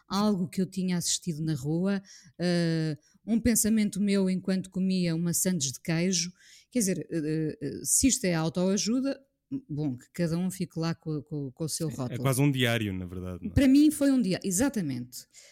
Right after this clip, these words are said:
Speaker 1: Para mim foi um diário. E, e o que está aqui é o resultado de vários dias muito diferentes, sem, sem nenhuma cronologia especial, não é?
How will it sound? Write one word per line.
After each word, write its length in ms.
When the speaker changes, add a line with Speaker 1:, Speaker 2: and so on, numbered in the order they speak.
Speaker 1:
Para 120
mim 180
foi 540
um 180
diário. 680
E, 1040
e 160
o 40
que 100
está 260
aqui 500
é 140
o 60
resultado 680
de 80
vários 440
dias 260
muito 240
diferentes, 560
sem, 340
sem 220
nenhuma 300
cronologia 680
especial, 600
não 140
é? 200